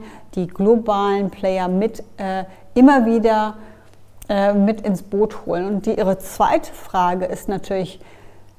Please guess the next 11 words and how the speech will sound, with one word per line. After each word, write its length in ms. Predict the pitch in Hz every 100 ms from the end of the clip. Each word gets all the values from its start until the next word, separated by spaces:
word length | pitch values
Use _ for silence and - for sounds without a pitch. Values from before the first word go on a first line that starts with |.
| - -
sehr 340 | 190 196 190
berechtigt, 880 | 175 185 202 277 - 214 185 - -
können 500 | - - 254 269 247
dann 280 | 220 214 208
die 160 | 196
Unternehmen 580 | - 196 202 196 196 208
das 200 | 190 170
eigentlich 440 | 180 190 185 180 -
immer 200 | 180 175
noch 200 | 165 160
leisten? 460 | 147 190 - -